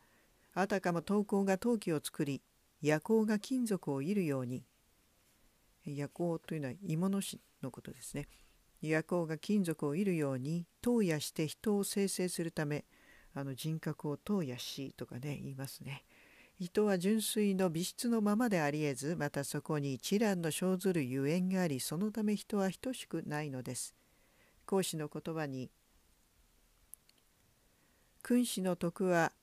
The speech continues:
風なり、えー、風なり」でいいですかね。「君子の徳は風なり、小人の徳は草なり。草、これに風を加うれば必ず伏す」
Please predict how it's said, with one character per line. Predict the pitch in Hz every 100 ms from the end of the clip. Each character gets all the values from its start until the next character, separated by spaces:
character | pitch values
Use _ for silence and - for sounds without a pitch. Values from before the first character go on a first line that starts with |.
| _ _ _ _ _ _
風 | - 247 226
な | 156 147
り、 | 139 - _ _ _ _ _ _ _ _ _ _ _ _ _ _ _ -
え | 156 151 147
ー、 | - -
風 | 156 196
な | 190 190
り」 | 143 -
で | -
い | 147
い |
で | -
す | -
か | -
ね。 | 170
「君 | - 208
子 | 196 165
の | 160
徳 | 160 -
は | 202
風 | 165 151 175
な | 180 156
り、 | 131 -
小 | - 185 190
人 | 185 180
の | 170
徳 | 165 160 165
は | 151
草 | - - 226
な | 220 143
り。 | 123 -
草、 | - - 208
こ | - 185
れ | 175
に | 175
風 | 180 165 180
を | 160 -
加 | - 175 180
う | 170
れ | 147
ば | 139 170
必 | - 160 196 190
ず | 170
伏 | - 208
す」 | - 143